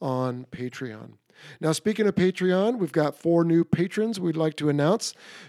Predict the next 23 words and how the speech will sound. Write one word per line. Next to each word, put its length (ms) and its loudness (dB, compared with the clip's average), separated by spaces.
Two 180 4
division 440 6
leads, 360 4
Joe 500 6
Tanglo 600 6
and 220 2
Joseph 480 4
Penty, 480 2
and 180 2
then 180 6
two 240 2
strike 520 4
leads, 260 0
that's 220 2
the 80 -2
twenty-five 500 2
dollar 280 2
level, 360 0
John 260 6
Holland 420 4
and 380 -2
Andrew 380 2
Bradley. 640 -2